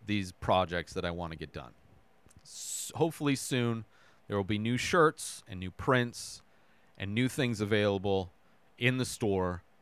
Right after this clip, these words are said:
for people to purchase. Hopefully by the time this episode comes out, fingers crossed, I'm able to work on some of that stuff this week. We'll see. But, uh, and hopefully my hemorrhoids go away,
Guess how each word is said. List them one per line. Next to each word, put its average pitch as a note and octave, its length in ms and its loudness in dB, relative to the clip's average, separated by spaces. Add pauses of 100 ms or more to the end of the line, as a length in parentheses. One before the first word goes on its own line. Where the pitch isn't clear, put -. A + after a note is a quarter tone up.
for G2 140 -10
people B2+ 300 -4
to - 80 -6
purchase. F#2 560 -4
Hopefully C#3 360 4
by A#2 160 6
the A2 100 0
time G2+ 260 -4
this G2 180 -4
episode A2 420 2
comes A2 280 -2
out, A2 220 4
fingers F#2 280 -8
crossed, G#2+ 420 2
I'm G2+ 140 -6
able F#2+ 100 -4
to F2 60 -8
work G#2+ 340 0
on G#2+ 120 -4
some G#2+ 180 -6
of G#2 40 -4
that G2 140 -4
stuff - 260 -2
this - 180 -8
week. A2+ 340 0 (420)
We'll A2 200 0
see. A2 400 0 (520)
But, G#2 220 6
uh, F#2+ 580 6
and G2+ 140 -6
hopefully A#2 320 -2
my G#2 140 -2
hemorrhoids G#2 480 -2
go G#2+ 160 0
away, G2+ 460 0